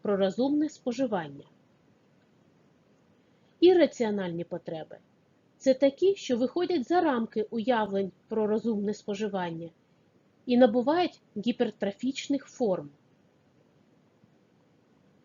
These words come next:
Друга класифікаційна система —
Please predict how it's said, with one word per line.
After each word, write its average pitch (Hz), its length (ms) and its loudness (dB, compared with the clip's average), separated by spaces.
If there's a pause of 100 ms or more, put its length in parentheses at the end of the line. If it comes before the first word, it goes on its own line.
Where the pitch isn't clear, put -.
(800)
Друга 349 360 8
класифікаційна 214 880 -4
система — 170 640 -10